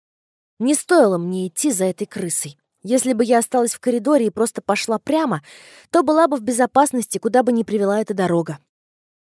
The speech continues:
Я фактически получила пропуск, чуть ли не карту к Астериану. Если бы крыса не отвлекла меня,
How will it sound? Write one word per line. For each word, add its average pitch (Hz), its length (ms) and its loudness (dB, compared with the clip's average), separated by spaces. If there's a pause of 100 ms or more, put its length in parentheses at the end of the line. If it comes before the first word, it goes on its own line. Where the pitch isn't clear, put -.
(340)
Я 220 300 4
фактически - 640 -2
получила 196 520 -2
пропуск, 208 720 -4 (120)
чуть 285 240 -2
ли 254 140 -2
не 233 140 0
карту 240 420 0
к - 80 -4
Астериану. 170 720 -2 (420)
Если 269 380 2
бы 202 140 0
крыса 220 420 -4
не 185 120 -4
отвлекла 180 480 -6
меня, 160 320 -2